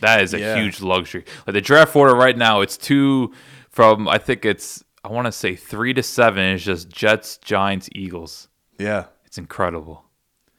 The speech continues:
Speaker 2: Yeah, well, that's, that's the thing that sucks, bro, that
Speaker 1: Yeah.
Speaker 2: there's no, there's no Trevor Lawrence this year. 'Cause if you have two,
Speaker 1: Yeah.
Speaker 2: two top picks in the top five,
Speaker 1: Yeah.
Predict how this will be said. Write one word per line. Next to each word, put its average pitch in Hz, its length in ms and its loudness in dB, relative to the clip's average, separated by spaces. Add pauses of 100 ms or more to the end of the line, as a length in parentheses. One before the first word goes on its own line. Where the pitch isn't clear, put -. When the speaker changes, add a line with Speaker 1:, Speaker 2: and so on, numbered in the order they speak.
(360)
Speaker 2:
Yeah, 131 180 -6
well, 110 240 -6
that's, 120 320 -8
that's 127 380 -10
the 151 80 -12
thing 143 200 -12
that 107 180 -14
sucks, - 560 -10
bro, 92 360 -10
that 90 300 -12
Speaker 1:
Yeah. 98 100 -20
Speaker 2:
there's 101 240 -12
no, 117 540 -6 (280)
there's 104 200 -14
no 113 160 -10
Trevor 117 320 -10
Lawrence 104 440 -10
this - 200 -16
year. - 260 -18 (480)
'Cause 131 140 -4
if 117 60 -10
you 131 120 -2
have 151 180 0
two, 147 240 -4
Speaker 1:
Yeah. 98 220 -4
Speaker 2:
two 143 200 -6
top 143 320 -2
picks 151 260 -4
in 123 120 -8
the 110 60 -8
top 127 280 -2
five, 143 460 -2
Speaker 1:
Yeah. 98 240 -18